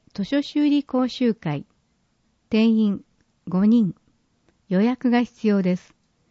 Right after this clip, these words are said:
資材など確保のため、一週間前までにご連絡ください。今月のピックアップ。春が来た。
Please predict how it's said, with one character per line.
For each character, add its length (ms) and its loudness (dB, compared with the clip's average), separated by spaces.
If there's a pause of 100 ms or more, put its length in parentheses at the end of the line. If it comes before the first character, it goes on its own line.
(260)
資 200 -4
材 200 4
な 140 2
ど 120 0
確 320 -6
保 160 -2
の 120 0
た 180 -4
め、 260 -2 (180)
一 100 -2
週 240 -4
間 300 0
前 160 2
ま 140 2
で 140 0
に 220 0 (100)
ご 140 0
連 140 2
絡 220 -2
く 100 -6
だ 120 -2
さ 180 -4
い。 100 -6 (1700)
今 220 4
月 240 0
の 120 4
ピ 140 -2
ッ 80 -6
ク 140 -2
ア 80 2
ッ 40 -4 (120)
プ。 200 -4 (880)
春 300 0
が 140 -2
来 140 -20
た。 200 -12